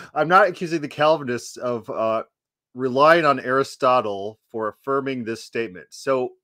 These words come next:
what these people like to do is, is since their theology is explicitly, historically based on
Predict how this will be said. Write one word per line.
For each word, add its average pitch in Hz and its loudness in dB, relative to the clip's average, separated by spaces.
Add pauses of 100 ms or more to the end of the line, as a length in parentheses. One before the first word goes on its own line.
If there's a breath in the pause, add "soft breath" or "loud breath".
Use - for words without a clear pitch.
(240)
what 151 -4 (100)
these 156 -10
people 214 -10
like 160 -2
to 117 -10
do 117 -4 (380 soft breath)
is, 120 -10
is 117 -12
since 208 -4 (100)
their 127 -4
theology 107 -6
is 101 -10
explicitly, 110 -10 (340)
historically 110 -6 (280)
based 117 -6
on 104 -8